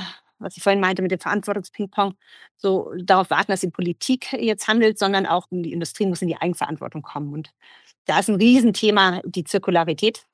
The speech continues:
Also du hast, du hast ja eben regenerative Landwirtschaft sozusagen als ein Modell, ein wunderschönes und idealen Modell präsentiert. Das ist ein Modell, was ja zeigt, wie Zirkularität auch funktionieren kann. Und Zirkularität in der Lebensmittelindustrie meine ich vor allem,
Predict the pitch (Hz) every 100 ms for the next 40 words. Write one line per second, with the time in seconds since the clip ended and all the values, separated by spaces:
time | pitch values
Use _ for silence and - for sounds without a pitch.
0 | _ 170 156 175 156 - - - - -
1 | - 170 151 175 175 175 180 175 170 208
2 | 180 165 208 220 190 - 165 170 - -
3 | 190 226 214 185 180 262 233 - - -
4 | _ _ - 170 - 160 208 196 - 240
5 | 226 - 175 175 170 170 226 233 208 190
6 | 196 214 208 247 208 190 190 - 247 240
7 | _ _ _ _ _ - 202 190 220 214
8 | - - 190 185 175 175 180 - 175 -
9 | 196 196 170 165 190 185 170 170 160 -
10 | 180 - - 175 - 185 208 208 165 123
11 | 170 - 202 185 185 170 196 247 202 190
12 | 196 214 214 185 - 226 254 247 - 233
13 | 220 196 196 202 196 - 185 180 190